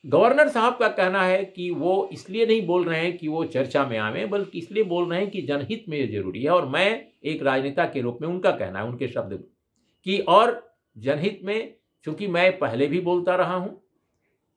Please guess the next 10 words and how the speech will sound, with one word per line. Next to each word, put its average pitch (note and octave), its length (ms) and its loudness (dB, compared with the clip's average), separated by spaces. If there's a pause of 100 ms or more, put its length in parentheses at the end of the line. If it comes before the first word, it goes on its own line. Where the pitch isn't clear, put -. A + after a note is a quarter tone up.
(800)
इसलिए F#3+ 540 2
अभी C3 220 0
भी A#2 120 0
बोलूंगा। E2 540 -12 (480)
जिस F3+ 180 2
दिन A3 320 2 (100)
सर-, - 320 0
केंद्र G3 200 4
सरकार F3+ 440 2
कहेगी F#3 520 0